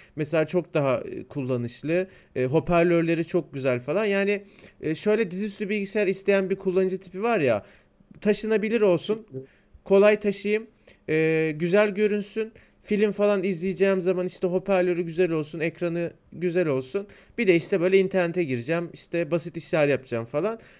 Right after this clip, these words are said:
Speaker 1: Böyle i-, insanlar için çok uygun bir dizüstü bilgisayar ama tabii bir oyuncu dizüstü bilgisayarı değil. Yani "Ben bunu alayım, oyun oynayayım."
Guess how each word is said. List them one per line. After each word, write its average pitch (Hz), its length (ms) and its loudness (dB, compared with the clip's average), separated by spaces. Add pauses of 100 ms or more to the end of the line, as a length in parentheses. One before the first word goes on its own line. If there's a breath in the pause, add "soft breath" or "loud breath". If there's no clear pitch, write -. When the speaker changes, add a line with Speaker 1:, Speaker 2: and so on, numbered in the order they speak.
(400 soft breath)
Speaker 1:
Böyle 226 420 6
i-, 175 480 -6
insanlar 208 440 0
için 202 240 -4
çok 202 180 -6
uygun 139 300 0
bir 127 60 -10
dizüstü 123 360 -12
bilgisayar 175 320 -4
ama 175 120 0
tabii 180 260 0
bir 180 60 2
oyuncu 170 280 0
dizüstü 160 380 -8
bilgisayarı 160 420 -4
değil. 160 100 -4
Yani 135 180 2
"Ben 147 180 0
bunu 151 120 -4
alayım, 151 240 -4
oyun 151 160 -4
oynayayım." 151 360 -4